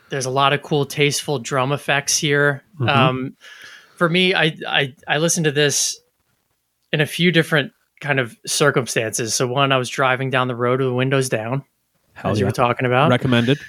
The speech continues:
Speaker 1: And then I did the headphones listen.
Speaker 2: Also recommended with this record.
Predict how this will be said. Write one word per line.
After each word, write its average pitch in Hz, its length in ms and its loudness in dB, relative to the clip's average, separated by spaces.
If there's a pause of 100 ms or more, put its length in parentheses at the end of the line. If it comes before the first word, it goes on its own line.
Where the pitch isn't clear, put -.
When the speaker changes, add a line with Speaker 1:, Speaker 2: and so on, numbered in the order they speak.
(320)
Speaker 1:
And 143 180 -2
then 143 120 2
I 147 80 4
did 139 180 -2
the 135 80 -2
headphones 135 480 -2
listen. 143 440 -2 (280)
Speaker 2:
Also 123 300 2
recommended 170 480 4
with 120 140 2
this - 180 -10
record. 98 280 -4